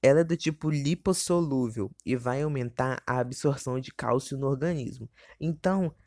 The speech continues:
a carência dela, você já sabe o que vai acontecer, né? Se você não tomar um sol pra produzir essa vitamina,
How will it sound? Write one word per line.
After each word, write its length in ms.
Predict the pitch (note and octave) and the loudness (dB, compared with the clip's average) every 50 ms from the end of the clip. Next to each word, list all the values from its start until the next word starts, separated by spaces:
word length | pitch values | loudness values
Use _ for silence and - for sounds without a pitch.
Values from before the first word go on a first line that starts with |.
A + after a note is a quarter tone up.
| _ - | _ -2
a 100 | B2+ B2+ | 0 2
carência 440 | - C#3+ C3 B2+ B2+ - - C#3 | 4 4 4 4 4 4 2 2
dela, 240 | B2 B2 A#2 A#2 A#2 | 4 6 6 6 6
você 140 | - - B2+ | 4 2 0
já 80 | C3+ C3+ | 0 2
sabe 320 | - - B2+ B2 B2 B2+ | 2 2 2 2 2 0
o 20 | |
que 100 | - - | -4 0
vai 140 | C#3 C#3 C#3+ | 4 4 4
acontecer, 560 | D#3 - F3 F3 F3 B3 A#3+ - - - F2+ | 4 4 2 2 2 2 2 0 0 -2 -2
né? 180 | F2 - G2 G#2 - _ _ _ _ _ _ _ _ _ _ _ _ _ _ - | 0 -2 -6 -8 -10 _ _ _ _ _ _ _ _ _ _ _ _ _ _ -2
Se 100 | - D3 | 2 4
você 220 | D3 D#3 - G3 | 4 4 4 2
não 160 | G3 A3+ G#3+ | 0 0 0
tomar 260 | - F#3+ E3 C#3+ C3 | 0 0 2 2 0
um 240 | B2 A#2+ A#2 A#2 B2+ | 0 -2 -4 -4 -6
sol 400 | B2 - - - B2+ B2 C3 C3 | -8 -6 -2 0 2 4 2 2
pra 160 | - - A#2 | 0 -2 -4
produzir 360 | A#2 - A#2+ A2 A2+ A#2 A#2+ A#2+ | -4 -4 -4 -4 -2 0 0 0
essa 200 | A#2 - C3 A#2 | 0 -2 -4 -6
vitamina, 580 | A2+ A2 - G#2+ G#2+ A#2+ C3 B2 G#2 G2 - | -4 -4 -4 -4 -4 -4 -6 -6 -6 -8 -10